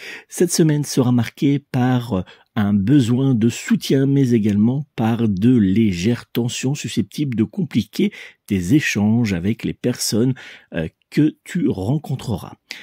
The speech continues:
Cette carte indique qu'il te faudra faire preuve d'initiative et de confiance en toi pour éviter l'apparition de tensions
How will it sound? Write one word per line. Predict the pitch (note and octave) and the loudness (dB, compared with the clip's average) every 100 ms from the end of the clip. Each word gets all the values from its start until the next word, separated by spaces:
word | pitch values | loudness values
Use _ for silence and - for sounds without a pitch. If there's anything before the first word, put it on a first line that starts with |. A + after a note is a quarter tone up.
| - | -20
Cette | _ - - | _ -10 -8
carte | - G2 - | -6 -6 -4
indique | G2 F#2+ G#2+ - F2+ F2 | -2 0 -2 -2 -6 -6
qu'il | - A2+ A2+ G2 | -4 2 2 2
te | - | -2
faudra | G#2 - A2 - A#2 | -4 -2 -4 -2 -6
faire | A2 - A2 | -6 -4 -4
preuve | G#2+ - A2 A#2+ G#2 | -4 -6 0 0 0
d'initiative | G2 B2+ C#3+ - D3 - F3 C#3 | 0 -2 -2 -2 -4 -2 -2 0
et | |
de | A#2+ | 0
confiance | C3+ - C#3 - - B2 B2 - | -2 -2 -6 -4 -4 -2 -2 -4
en | G2+ | -6
toi | - A2 G#2 - - _ - | -4 -6 -6 -10 -20 _ -6
pour | G#2+ | 0
éviter | A2+ A2 G2+ F2 | 2 0 -2 -4
l'apparition | A2 B2 B2+ G#2 G2+ - - G2 | -4 -2 -2 -2 -4 -8 -6 -2
de | G2 F2+ | -2 -2
tensions | - D3 D#3+ - A#2+ | -4 -6 -6 -6 -4